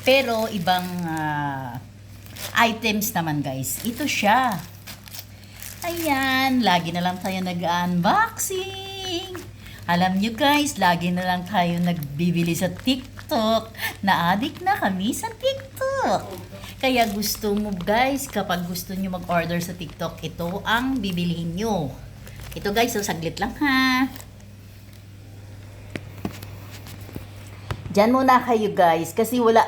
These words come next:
talaga akong holder. Ngayon guys,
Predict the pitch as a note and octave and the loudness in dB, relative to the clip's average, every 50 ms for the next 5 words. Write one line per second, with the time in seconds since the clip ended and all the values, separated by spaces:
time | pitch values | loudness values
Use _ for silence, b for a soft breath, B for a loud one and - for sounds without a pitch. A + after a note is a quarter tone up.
0 | - - A#3 A3+ A3 A3 G3+ A3 A3 - G#3+ - - A3+ A3+ A3+ A3 - - F#3 | 4 4 6 6 6 6 6 6 6 6 4 4 4 2 2 2 0 0 0 0
1 | F3 E3 D3+ D3 C#3+ D3+ D3+ D3+ E3 - - - - - B B B B B B | 2 2 0 -2 -2 -4 -4 -4 -4 -6 -10 -14 -18 -20 B B B B B B
2 | B - C#4+ D4+ D#4 D#4+ D#4+ D#4+ D4 G#3+ G#3+ F#3 E3+ E3 E3+ E3+ F3 F#3+ A3 B3+ | B -4 0 2 4 6 6 6 6 6 6 6 6 4 4 4 4 4 4 2
3 | C#4 - - | 2 0 -2